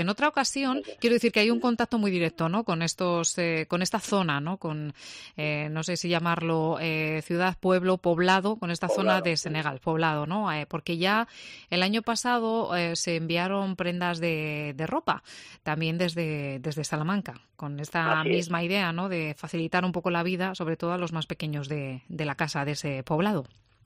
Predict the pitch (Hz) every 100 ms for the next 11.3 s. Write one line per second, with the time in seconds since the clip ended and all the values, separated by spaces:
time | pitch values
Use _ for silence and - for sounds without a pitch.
0 | _ _ 123 123 - 101 - 120 110 95
1 | - - 107 120 120 113 131 123 117 131
2 | 127 123 123 127 - 131 120 117 131 -
3 | 120 123 123 135 156 131 120 110 104 -
4 | - _ - 123 - 127 123 - 123 123
5 | 123 131 135 135 - - _ - 117 117
6 | 120 123 110 104 101 117 113 117 117 113
7 | - 113 117 117 117 113 113 110 113 110
8 | 113 113 123 117 - - - 123 123 123
9 | 117 110 110 110 113 113 110 143 - -
10 | 95 101 98 98 - 110 113 113 107 113
11 | 117 113